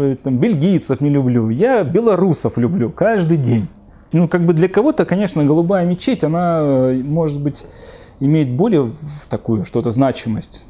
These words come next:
Для меня это просто красивое, м, красивое сооружение, которое построили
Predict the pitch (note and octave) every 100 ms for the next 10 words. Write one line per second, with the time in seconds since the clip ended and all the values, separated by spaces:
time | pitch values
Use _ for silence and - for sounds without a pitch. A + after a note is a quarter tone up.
0 | - C#3 D#3+ B3 E3+ D3 - D3 C#3 F#3+
1 | E3+ C#3 B2 - - - - - - -
2 | - - C3+ C3 B2 B2 - - E3 C#3+
3 | - C#3+ - D#3 B2+ A#2 A2 - B2+ C#3+
4 | C3+ G#3+ G3+ F3 D3+ B2+ B2 D3 C3+ B2+
5 | C#3 - D#3 C#3+ C3